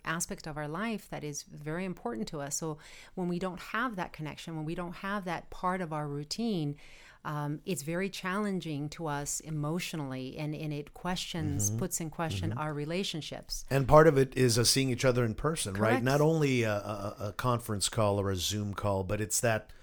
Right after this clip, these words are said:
Speaker 2: you know, pat on the shoulder. It's,
Speaker 1: Going
Speaker 2: uh,
Speaker 1: out to lunch,
Speaker 2: mm-hmm.
Speaker 1: stopping for coffee, stopping by somebody's desk and chit-chatting, the, the old, uh, old world term, uh, the water cooler talk.
Speaker 2: Mm-hmm.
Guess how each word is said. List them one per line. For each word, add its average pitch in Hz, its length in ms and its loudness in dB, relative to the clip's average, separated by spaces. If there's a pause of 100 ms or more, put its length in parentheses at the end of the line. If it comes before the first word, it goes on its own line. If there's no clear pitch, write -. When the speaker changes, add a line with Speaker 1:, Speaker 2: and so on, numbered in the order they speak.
(340)
Speaker 2:
you 120 80 -2
know, 117 80 2
pat 131 240 6
on 131 100 4
the 120 60 2
shoulder. 120 600 2
It's, 101 120 -2
Speaker 1:
Going 208 320 4
Speaker 2:
uh, 202 40 2
Speaker 1:
out 208 80 -2
to 214 120 -4
lunch, 226 320 2
Speaker 2:
mm-hmm. 131 80 0
Speaker 1:
stopping 156 480 -2
for 185 160 -6
coffee, 185 640 -2
stopping 160 520 -4
by 160 120 -4
somebody's 165 400 -4
desk 180 400 -2
and 156 160 -2
chit-chatting, 147 560 -2
the, 139 320 -6
the 156 120 -6
old, 170 320 -4 (300)
uh, 160 180 -4
old 196 260 -2
world 196 360 4
term, 185 400 0
uh, 156 220 0
the 160 100 0
water 156 260 0
cooler 147 320 -6
talk. 123 380 -8
Speaker 2:
Mm-hmm. 110 520 -2